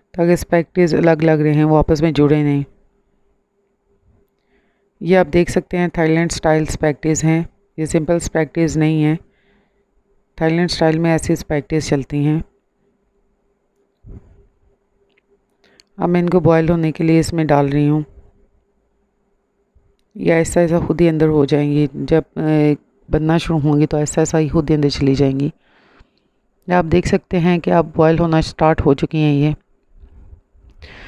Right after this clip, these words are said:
कम से कम इन्हें हाई flame पर आठ से दस मिनट लगते हैं boil होने में।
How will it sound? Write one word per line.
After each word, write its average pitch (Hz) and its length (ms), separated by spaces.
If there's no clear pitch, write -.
कम 208 200
से - 100
कम 202 140
इन्हें 196 300
हाई 170 220
flame 180 300
पर 180 160
आठ 170 260
से 180 60
दस 165 240
मिनट 165 160
लगते 151 260
हैं 160 200
boil 147 260
होने 151 220
में। 151 200